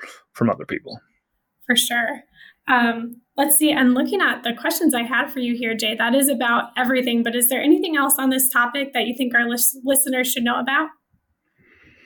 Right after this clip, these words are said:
Speaker 1: Oh, man. Um,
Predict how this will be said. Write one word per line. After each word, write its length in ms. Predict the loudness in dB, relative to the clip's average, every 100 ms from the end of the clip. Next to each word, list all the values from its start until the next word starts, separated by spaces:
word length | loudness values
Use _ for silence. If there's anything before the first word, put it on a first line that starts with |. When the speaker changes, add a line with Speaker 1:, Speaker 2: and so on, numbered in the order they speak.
| _ -20 -20 -20 -20 _ _ 0
Speaker 1:
Oh, 160 | 2
man. 440 | 4 2 0 -2 -4 -12 -12 -4
Um, 600 | 0 0 0 2 0